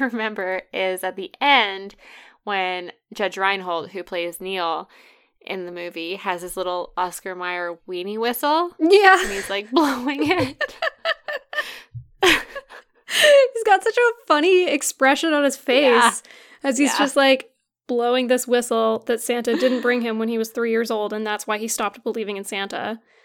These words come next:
Speaker 1: Yeah,
Speaker 2: at
Speaker 1: that
Speaker 2: three.
Speaker 1: was, that
Speaker 2: That was
Speaker 1: was
Speaker 2: dark.
Speaker 1: harsh.
Speaker 2: That was
Speaker 1: Yeah.
Speaker 2: ru-, but it also, like, that explained so much about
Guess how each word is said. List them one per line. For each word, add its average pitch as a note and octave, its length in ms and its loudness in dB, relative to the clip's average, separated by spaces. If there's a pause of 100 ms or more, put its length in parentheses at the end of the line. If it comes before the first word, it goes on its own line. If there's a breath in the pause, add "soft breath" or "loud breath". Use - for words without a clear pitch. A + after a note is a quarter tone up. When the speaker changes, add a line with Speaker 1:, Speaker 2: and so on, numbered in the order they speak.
(180)
Speaker 1:
Yeah, G#3 480 6
Speaker 2:
at G#3+ 140 0
Speaker 1:
that G#3+ 160 4
Speaker 2:
three. A#3+ 180 4 (180)
Speaker 1:
was, G#3+ 80 -6
that - 60 -20 (540)
Speaker 2:
That G#3 100 0
was G4 160 4
Speaker 1:
was E4+ 140 -2
Speaker 2:
dark. - 240 -2
Speaker 1:
harsh. F#3+ 560 0 (100)
Speaker 2:
That F#3+ 200 2 (120)
was B3+ 80 -2
Speaker 1:
Yeah. C4+ 60 4
Speaker 2:
ru-, - 60 0
but C#4+ 160 4
it D4+ 100 8
also, F4 320 6
like, B3+ 360 2 (220)
that B3 180 4
explained B3 400 0
so B3 160 0
much A3+ 200 0
about A3 340 0